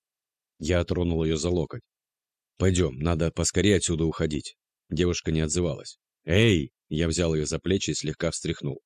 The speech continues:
Это тоже не очень помогло. Она впала в состояние, близкое к аффекту.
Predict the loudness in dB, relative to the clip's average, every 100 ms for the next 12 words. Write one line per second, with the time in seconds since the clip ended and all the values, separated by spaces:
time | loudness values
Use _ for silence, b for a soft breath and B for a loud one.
0 | _ _ _ -4 -2 0 2 2 2 -2
1 | -2 -6 -6 -2 -2 -2 -4 -8 _ _
2 | _ _ -4 0 0 0 -2 0 -4 -4
3 | 0 0 2 2 0 0 -2 -2 -2 -2
4 | -2 -4 -4 -14